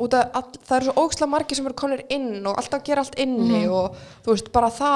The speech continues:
Speaker 1: að vera úti og svo bara erum við að hjóla heim og við erum bara eitthvað að sjá um ána og erum eitthvað best að hoppa í ána.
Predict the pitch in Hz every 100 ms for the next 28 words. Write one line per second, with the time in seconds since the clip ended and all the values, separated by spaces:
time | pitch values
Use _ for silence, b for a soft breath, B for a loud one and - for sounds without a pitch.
0 | 254 240 254 233 269 294 - _ 196 196
1 | 202 240 233 233 240 240 247 277 285 277
2 | 294 294 233 220 214 214 214 247 247 247
3 | 247 247 240 214 - 226 254 240 302 339
4 | 233 202 190 196 180 175 - 160 - 190
5 | 233 247 339 440 330